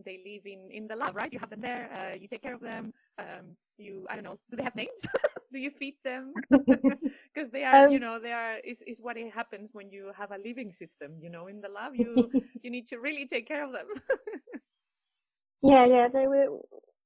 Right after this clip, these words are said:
Speaker 2: we're quite lucky we have a colony of frogs. Um, they're kept in their own aquarium in
Speaker 1: No.
Speaker 2: a room in the uni.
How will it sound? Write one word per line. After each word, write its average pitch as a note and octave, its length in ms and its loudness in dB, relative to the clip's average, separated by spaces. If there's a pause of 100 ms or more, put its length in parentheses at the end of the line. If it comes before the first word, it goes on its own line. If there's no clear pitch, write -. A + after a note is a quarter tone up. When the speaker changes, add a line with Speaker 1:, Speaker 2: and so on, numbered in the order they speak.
(180)
Speaker 2:
we're C4 100 6
quite C4 240 2
lucky C4+ 240 0
we A#3+ 100 2
have A#3 140 2
a A3+ 60 -2
colony A3 440 2
of F#3+ 80 -6
frogs. G3 400 0 (220)
Um, G3 240 -10 (400)
they're G3+ 140 -4
kept - 400 -6
in G3+ 100 -6
their F#3+ 180 -4
own F#3+ 120 0
aquarium F#3 800 0 (240)
in C4+ 60 -14
Speaker 1:
No. F#3 540 -6
Speaker 2:
a G3+ 80 -8
room G3+ 440 2
in G3+ 140 0
the G3 60 2
uni. F#3+ 480 0